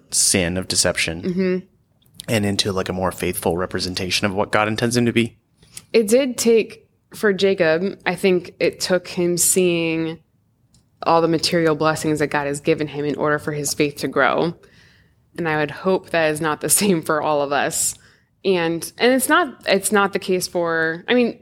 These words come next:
Speaker 2: God does grow the material possessions of the people, like, of Israelites, of these patriarchs and everything. But think about Abraham, who was literally setting out with no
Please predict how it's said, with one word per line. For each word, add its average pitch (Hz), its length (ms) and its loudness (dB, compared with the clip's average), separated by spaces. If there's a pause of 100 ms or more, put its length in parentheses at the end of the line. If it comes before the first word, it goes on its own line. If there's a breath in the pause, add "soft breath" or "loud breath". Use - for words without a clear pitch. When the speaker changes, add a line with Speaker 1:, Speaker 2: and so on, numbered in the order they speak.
(100)
Speaker 2:
God 220 220 0
does 180 240 2
grow 165 180 4
the 156 60 -6
material 156 280 -2
possessions 147 400 -6
of - 80 -16
the 143 100 -6
people, - 440 -10
like, - 320 -8 (240)
of 160 160 -6
Israelites, 196 680 2
of 151 440 -2 (400 soft breath)
these 151 520 -4
patriarchs 175 680 2
and 170 80 0
everything. 160 600 -4
But 190 300 4
think 196 140 2
about 175 240 2
Abraham, 165 520 0
who 160 640 2
was 147 240 -2
literally 160 280 0
setting 156 280 0
out 156 140 0
with - 440 -6 (680)
no 156 640 0